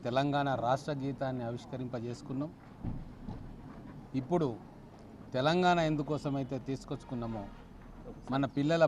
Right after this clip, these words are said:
భవిష్యత్తు, ఆ భవిష్యత్తును స్వర్ణమయం చేసుకోవడానికి ఈరోజు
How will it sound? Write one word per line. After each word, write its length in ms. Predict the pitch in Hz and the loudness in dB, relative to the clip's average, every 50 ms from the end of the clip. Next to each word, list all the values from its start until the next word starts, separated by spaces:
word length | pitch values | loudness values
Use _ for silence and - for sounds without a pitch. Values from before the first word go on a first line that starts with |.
| 120 110 | 6 6
భవిష్యత్తు, 520 | 123 131 156 - - 175 160 127 - 120 110 - - - - - - - - - - - - - - - - - - - - - - - - - - - - - - - - - - - - - - - - - - - - - - - - - - - - - - - - - 113 | 4 2 2 2 4 2 2 2 0 -6 -8 -8 -12 -14 -16 -16 -16 -16 -16 -14 -14 -14 -14 -14 -14 -14 -14 -14 -14 -16 -16 -16 -16 -16 -16 -16 -16 -16 -18 -16 -16 -16 -16 -16 -16 -16 -16 -16 -14 -14 -14 -14 -14 -16 -16 -14 -14 -14 -14 -14 -14 -16 -16 -16 -16 -14 -2 2 4
ఆ 40 | 123 120 101 117 | 4 4 6 4
భవిష్యత్తును 520 | - 143 151 - 175 165 - 160 151 147 - - | 2 2 4 2 2 2 2 0 -4 -4 -2 0
స్వర్ణమయం 520 | 123 117 120 139 147 151 147 147 139 135 123 127 | 0 0 2 2 2 2 2 2 2 0 0 -2
చేసుకోవడానికి 760 | 120 113 - - 127 120 117 120 123 139 147 143 165 143 113 - - - - - - - - - - - - - - - - - - - - - - - 123 127 | -4 -4 -6 -4 -4 -2 0 2 2 0 0 0 0 -2 -2 -4 -10 -16 -18 -20 -18 -18 -18 -18 -16 -18 -18 -18 -18 -18 -18 -18 -18 -18 -18 -16 -10 -6 -4 -2
ఈరోజు 400 | 117 120 123 135 127 131 135 | 0 0 0 0 0 0 -2